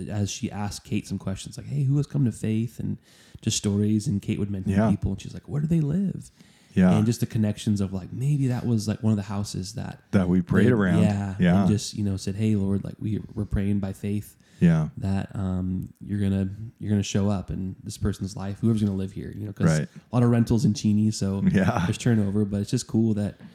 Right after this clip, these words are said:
Speaker 1: um, just thinking through how much prayer has been already on this city and that
Speaker 2: Yeah.
Speaker 1: we're continuing that. And that was one of your big themes is kind of our action points is let's be people of prayer for our
Speaker 2: That's
Speaker 1: city
Speaker 2: right.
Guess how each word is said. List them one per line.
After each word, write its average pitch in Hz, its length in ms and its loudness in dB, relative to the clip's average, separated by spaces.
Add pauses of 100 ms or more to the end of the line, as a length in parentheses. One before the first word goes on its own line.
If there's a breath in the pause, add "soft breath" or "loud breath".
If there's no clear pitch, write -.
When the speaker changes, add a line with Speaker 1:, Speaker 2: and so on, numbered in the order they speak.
(360 loud breath)
Speaker 1:
um, 95 480 -2 (220)
just - 340 -6 (340)
thinking 113 380 2
through 101 300 0
how 95 240 -4
much 98 360 -2
prayer 101 320 0
has 92 120 -6
been - 160 -6
already 95 420 -6
on 101 240 -6
this 117 160 -2
city 143 420 -4 (440 soft breath)
and 98 100 2
that 82 120 4
Speaker 2:
Yeah. - 40 0
Speaker 1:
we're 107 60 2
continuing 110 560 2
that. 113 200 -2
And 104 80 -4
that 101 80 -2
was 98 100 -2
one 101 100 0
of 98 60 2
your 98 100 0
big 95 220 -4
themes 98 420 -4
is 92 280 -6 (380 soft breath)
kind 117 120 2
of 104 60 0
our 104 60 -2
action 107 360 -6
points 98 360 -6
is 92 260 -8
let's - 260 -4
be - 400 0
people 104 320 -4
of 98 140 -8
prayer 92 240 -8
for 82 140 -12
our 85 80 -6
Speaker 2:
That's 80 120 -4
Speaker 1:
city 92 140 -2
Speaker 2:
right. 95 120 6